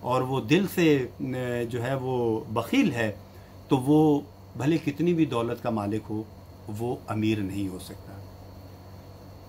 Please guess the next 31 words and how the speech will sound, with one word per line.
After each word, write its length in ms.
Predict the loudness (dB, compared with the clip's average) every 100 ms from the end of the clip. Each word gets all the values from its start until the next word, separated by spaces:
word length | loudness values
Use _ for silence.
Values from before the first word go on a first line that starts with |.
| -18 -16 -16 -16 0 6
और 120 | 6
इसके 200 | 6 4
साथ 200 | 6 4
साथ, 220 | 6 2 2 -16 -20 -20 -20 -8 -4
अ, 220 | 0 2
मुझे 500 | 4 6 6 4 -4 -16 -20 -18 -6
ये 220 | 2 4
भी 300 | 4 0 0 0
ए-, 440 | 2 4 4 2
एक 140 | -2 -2
एहसास 400 | -2 -2 -4 -4
हुआ 120 | -2
इस 160 | -2 -2
बात 220 | -4 -4 -4
का, 160 | -6 -6 -12 -10
बकौल 400 | -6 -4 -2 0
इकबाल 460 | 0 0 0 2 0
के, 220 | 0 -2
"तू 200 | 0 -4
कादिर 420 | 0 0 2 2
व 100 | 2
आदिल 340 | 2 0 -2 -2
है, 180 | -4 -8 -18 -20 -20 -10 0
मगर 240 | 4 6
तेरे 320 | 6 6 6 4
जहाँ 280 | 2 0
में 260 | 0 0 -2 -12 -20 -20 -12 -6
हैं 180 | -4
तल्ख 220 | 0 -2 -2
बहुत 320 | -4 -4 -6
बंदाए 500 | -4 -2 0 0 -2